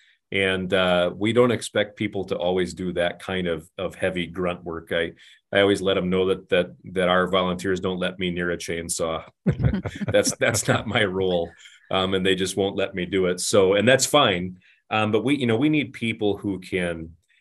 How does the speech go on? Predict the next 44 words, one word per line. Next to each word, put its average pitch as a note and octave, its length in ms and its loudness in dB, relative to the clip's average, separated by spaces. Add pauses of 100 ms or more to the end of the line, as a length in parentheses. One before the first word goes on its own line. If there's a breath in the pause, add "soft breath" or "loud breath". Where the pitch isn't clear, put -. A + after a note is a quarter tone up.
(180)
can F2+ 280 -4
cook. F#2+ 380 0
We F#2+ 80 -4
need F#2+ 220 -4
people G2 320 -4
who F#2 120 -6
can F2 260 -8
clean. G#2 460 -4
We F2 120 -6
need F#2 200 -6
people G2+ 360 -6
who F#2 160 -6
can, F2 300 -8 (340 loud breath)
can F2+ 180 -2
drive G2+ 360 6
around G2+ 280 4
and F2 100 -2
bring F#2+ 220 0
supplies F#2+ 560 -2
to F2 100 -8
people. E2+ 380 -8
We F2+ 140 -4
need F#2+ 240 -4
people F#2+ 340 -6
who F#2 160 -6
can, F2 320 -8 (360 loud breath)
can F2+ 220 2
visit A#2+ 300 6
our G#2+ 140 8
volunteers G#2 800 2
and, F#2 180 -2
and F#2 180 -4
encourage G#2 600 2
them G#2 140 4
and G2 120 0
make A2+ 180 2
sure C3 300 0
that G#2 140 0
they're G2+ 180 0
taking A2 400 -2
breaks G#2+ 360 0
and F2+ 120 -4
drinking G2+ 340 -2
water F#2+ 480 2